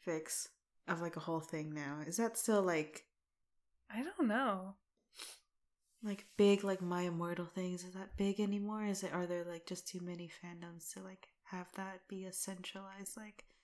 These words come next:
Speaker 1: thing? I can't imagine anyone doing that for, like, I don't know. What's, what's big now?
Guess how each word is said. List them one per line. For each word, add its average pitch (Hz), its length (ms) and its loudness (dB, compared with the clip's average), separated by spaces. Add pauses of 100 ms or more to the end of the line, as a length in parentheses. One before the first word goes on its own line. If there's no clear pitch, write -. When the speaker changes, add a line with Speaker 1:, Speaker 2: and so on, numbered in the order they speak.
(600)
Speaker 1:
thing? 220 280 -2 (840)
I 233 80 4
can't 240 300 4
imagine 208 420 2
anyone 190 400 0
doing 196 320 -4
that 180 180 -2
for, 185 200 -2
like, 180 360 -4 (840)
I 202 160 4
don't 180 220 2
know. 185 280 2 (100)
What's, 233 300 4
what's 247 240 0
big 294 360 10
now? 170 540 0